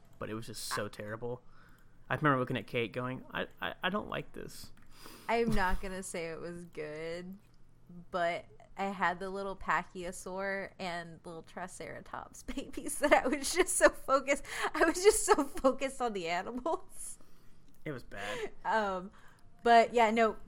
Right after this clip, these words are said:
Speaker 2: uh, Jurassic World's probably right behind Solo, really close. I actually forgot that we saw those in theaters.
Speaker 1: I had to think about it too, 'cause like, uh, like Adrian said, like, I
Speaker 2: And the trailer promised me Jeff Goldblum.
Speaker 1: You got him for a second. Blame Channing T-,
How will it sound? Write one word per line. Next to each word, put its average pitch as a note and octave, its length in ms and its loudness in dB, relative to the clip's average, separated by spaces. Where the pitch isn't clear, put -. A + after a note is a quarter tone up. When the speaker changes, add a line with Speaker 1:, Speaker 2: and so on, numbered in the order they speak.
Speaker 2:
uh, G#3+ 80 2
Jurassic G#3+ 440 2
World's G3 240 -4
probably F3+ 500 0
right D#3+ 260 -4
behind D#3+ 300 -8
Solo, C#3+ 280 -10
really C3+ 220 -10
close. - 380 -12
I F#3+ 140 0
actually G3 420 0
forgot D#3+ 460 -4
that C#3+ 120 -6
we F3+ 100 -8
saw D3 260 -4
those C#3 260 -12
in E3+ 140 -10
theaters. A2+ 420 -10
Speaker 1:
I F3+ 80 10
had F#3 60 12
to D3+ 80 8
think A#2 200 -4
about A2+ 200 -6
it G#2 80 -10
too, A2 220 -10
'cause D#3+ 120 0
like, C3+ 140 6
uh, D3+ 200 2
like C#3+ 160 -2
Adrian A#2+ 180 -10
said, A2 140 -10
like, A2+ 100 -6
I G#2 140 -2
Speaker 2:
And D#4 100 4
the F#4+ 80 6
trailer F#4+ 460 2
promised D4 480 6
me C4+ 120 -2
Jeff A#3+ 300 2
Goldblum. G#3 520 -2
Speaker 1:
You D#3+ 80 -10
got F#3 180 -6
him F#3+ 80 -4
for F3 140 -2
a C3 80 -2
second. F3+ 500 -6
Blame F3 260 4
Channing G#3 280 4
T-, F3+ 100 -4